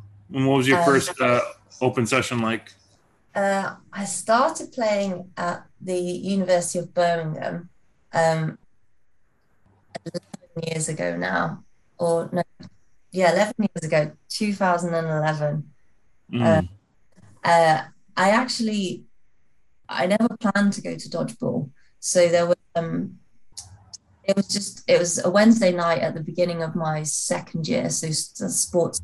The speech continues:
Speaker 2: night where everyone goes out who's part of a s-, sports club. Um, and dodgeball had just been set up, and a few of my friends were going 'cause they knew the, the person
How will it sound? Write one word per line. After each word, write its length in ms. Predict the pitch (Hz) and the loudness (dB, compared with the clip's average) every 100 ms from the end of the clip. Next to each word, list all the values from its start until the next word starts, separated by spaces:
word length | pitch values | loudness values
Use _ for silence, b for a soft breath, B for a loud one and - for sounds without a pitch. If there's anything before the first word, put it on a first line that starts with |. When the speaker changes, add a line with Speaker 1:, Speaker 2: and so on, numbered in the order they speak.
| - | -4
Speaker 2:
night 220 | 147 - _ | -4 -6 _
where 360 | 156 170 - b b b _ _ _ - - - | -2 -2 -4 b b b _ _ _ -18 -18 -10
everyone 420 | 175 160 165 156 | -10 -6 -2 0
goes 240 | 160 160 151 | 2 2 2
out 260 | 147 - | 0 0
who's 220 | 147 147 - | -2 -4 -4
part 360 | - 165 - | -4 -2 0
of 120 | - | 0
a 180 | 151 - - _ | 0 -2 -6 _
s-, 220 | - - _ - - - | -12 -12 _ -20 -20 -12
sports 540 | - - 160 156 - | -8 -4 -4 -4 -6
club. 360 | - 151 143 - B B B B - | -4 -2 -2 -4 B B B B 4
Um, 380 | 165 160 156 - _ _ _ _ | 4 4 0 -10 _ _ _ _
and 200 | 175 170 | 0 2
dodgeball 400 | 196 226 220 190 | 4 4 2 -2
had 140 | 180 - | -4 -2
just 300 | 190 185 - | -2 -2 -4
been 180 | 170 170 | -4 -2
set 360 | - 170 - | -2 -4 0
up, 320 | 165 - - - - | 0 0 -6 -20 -4
and 120 | 175 | 0
a 60 | 175 | 0
few 300 | - 220 220 | 2 4 6
of 100 | 214 | 4
my 140 | 185 | 2
friends 760 | 185 208 190 185 170 - - - _ | 0 0 2 0 -2 -6 -8 -12 _
were 180 | 170 175 | -4 0
going 420 | 185 185 160 - | 4 4 4 -2
'cause 200 | 151 160 | -4 -6
they 160 | 151 156 | -4 -2
knew 200 | 160 160 | -2 -4
the, 180 | 160 151 - - - 170 | -6 -8 -16 -20 -4 -2
the 40 | |
person 360 | - 165 160 | 0 -4 -2